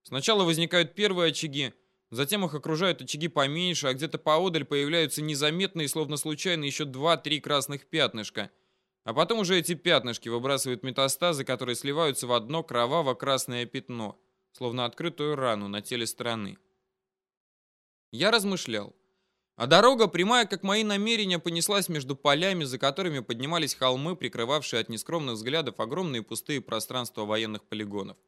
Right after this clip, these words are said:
Чёрт, как же здесь много всего военного и как при этом мало самих военных.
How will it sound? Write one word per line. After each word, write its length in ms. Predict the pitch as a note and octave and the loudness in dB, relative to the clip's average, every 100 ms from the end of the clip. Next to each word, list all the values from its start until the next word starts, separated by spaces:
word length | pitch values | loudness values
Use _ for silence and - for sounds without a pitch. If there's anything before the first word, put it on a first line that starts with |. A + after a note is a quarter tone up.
| _ _ _ _ _ _ _ _ | _ _ _ _ _ _ _ _
Чёрт, 300 | - F3 A#2 _ _ _ _ _ _ - | -2 0 -2 _ _ _ _ _ _ 2
как 220 | A3+ G#3 | 4 4
же 160 | E3+ | 2
здесь 320 | F3+ E3+ A#3+ F3+ | 0 0 0 0
много 380 | G3 G#3+ F3 | 2 0 0
всего 300 | D3 F#3 F#3+ | 0 2 2
военного 560 | E3 F3 G3+ G#3 F#3 D#3+ | 4 4 4 0 2 2
и 80 | D3 | 0
как 300 | - A3+ - | 0 -2 0
при 120 | F#3 | -2
этом 200 | E3 D#3+ | 0 0
мало 300 | E3 E3+ C#3+ | 2 2 2
самих 400 | - C#3+ D3 - | 2 -2 -4 0
военных. 640 | C3 C3 B2 G#2+ G2 - | 2 2 2 -2 -6 -14